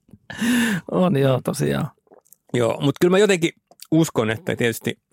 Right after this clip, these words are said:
Speaker 2: maailman digitalisoituessani ja, ja sitten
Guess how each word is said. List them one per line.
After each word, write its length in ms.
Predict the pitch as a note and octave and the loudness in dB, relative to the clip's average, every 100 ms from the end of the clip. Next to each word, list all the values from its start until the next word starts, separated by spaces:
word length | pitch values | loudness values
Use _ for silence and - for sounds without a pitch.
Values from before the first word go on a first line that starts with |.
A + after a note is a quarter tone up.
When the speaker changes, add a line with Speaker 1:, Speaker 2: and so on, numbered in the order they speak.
| - - - - - | -20 -20 -20 -12 -4
Speaker 2:
maailman 400 | C3 C3+ B2 B2+ | 0 0 0 0
digitalisoituessani 1120 | C3+ B2+ A2 A2 - A2 A2+ A2 - A#2 A2 | -2 -2 -2 -2 -2 -2 -2 -4 -4 -4 -4
ja, 100 | A1+ | -4
ja 80 | - | -4
sitten 360 | A#2+ - - | -6 -4 -6